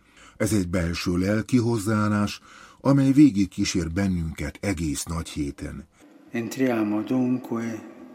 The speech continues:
Speaker 2: in questo stupore.
Speaker 1: Lépjünk be mi is ebbe a meglepődésbe, kérte homiliája kezdetén Ferenc pápa. Jézus rögtön meglep minket. Népe ünnepélyesen fogadja,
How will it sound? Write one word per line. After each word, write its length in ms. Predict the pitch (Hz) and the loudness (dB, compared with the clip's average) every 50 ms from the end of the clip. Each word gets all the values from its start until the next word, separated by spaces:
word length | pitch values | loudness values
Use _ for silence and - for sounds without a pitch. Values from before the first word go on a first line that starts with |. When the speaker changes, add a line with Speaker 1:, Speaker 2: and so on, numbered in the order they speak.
| - - - - | -20 -20 -14 -12
Speaker 2:
in 160 | 107 104 101 | -10 -10 -10
questo 640 | - - 117 113 110 - - - - 120 110 107 110 | -6 -4 -2 -2 -2 -4 -6 -8 -8 -8 -8 -8 -8
stupore. 1080 | - - - - - - 117 107 - - 101 98 95 95 92 92 92 92 92 - - - - - - - - - - - _ - - - | -10 -10 -12 -12 -10 -8 -8 -8 -8 -8 -8 -8 -6 -6 -8 -8 -8 -10 -12 -14 -18 -20 -20 -20 -20 -20 -20 -20 -20 -20 _ -20 -10 -2
Speaker 1:
Lépjünk 460 | - 101 123 123 - - 104 107 107 | 2 4 4 4 4 4 2 2 2
be 140 | 92 101 95 | 2 2 2
mi 120 | 107 123 127 | 4 4 4
is 260 | 110 98 87 - 95 | 4 2 2 0 0
ebbe 280 | 98 101 98 90 90 | -2 -2 -2 0 0
a 60 | 87 85 | 0 2
meglepődésbe, 1120 | 92 104 113 98 85 87 82 - - 80 76 73 71 73 71 69 67 65 69 71 - - _ _ _ - - - - _ _ - | 2 2 0 0 -2 -4 -4 -4 -2 -2 -2 -2 -2 -4 -4 -6 -8 -10 -12 -14 -14 -18 _ _ _ -20 -20 -20 -20 _ _ 2
kérte 380 | 113 107 101 95 - - - 95 | 4 4 4 2 0 -2 -4 -2
homiliája 840 | 78 - 107 110 104 101 92 87 92 90 85 78 78 76 71 71 - | 0 2 2 4 4 4 4 4 2 2 2 0 -2 -4 -4 -6 -6
kezdetén 680 | - - 98 90 80 - 82 80 - - 80 80 73 69 | -4 -4 -4 -4 -4 -6 -8 -6 -6 -4 -4 -4 -4 -6
Ferenc 440 | 69 - 85 76 71 67 67 - - | -6 -6 -6 -6 -6 -8 -10 -12 -14
pápa. 540 | - - 71 71 69 - - - 76 - _ _ _ _ _ _ _ _ _ _ _ - - | -14 -14 -12 -12 -12 -14 -14 -16 -16 -18 _ _ _ _ _ _ _ _ _ _ _ -2 2
Jézus 360 | 135 135 120 120 120 - - | 4 4 6 4 2 2 4
rögtön 380 | 156 175 170 - - - 82 85 | 2 2 2 0 -2 -2 0 0
meglep 460 | 87 87 85 82 87 85 85 - - | 0 0 0 -2 -2 -4 -4 -4 -4
minket. 580 | 90 80 69 65 - - - 69 - - - _ _ _ _ _ _ - - - - _ - | -4 -4 -4 -6 -10 -12 -14 -14 -16 -18 -20 _ _ _ _ _ _ -20 -20 -20 -20 _ -2
Népe 380 | 107 113 123 127 127 - 110 120 | 0 4 4 4 4 4 2 2
ünnepélyesen 920 | 143 165 180 160 110 82 - - 87 85 80 78 69 - - 73 69 - | 4 4 4 4 4 2 0 -2 -2 -2 -2 -2 -4 -4 -6 -6 -8 -8
fogadja, 680 | - 98 95 85 87 90 82 76 92 104 104 113 110 | -6 -6 -6 -4 -4 -6 -4 -2 0 0 0 0 -2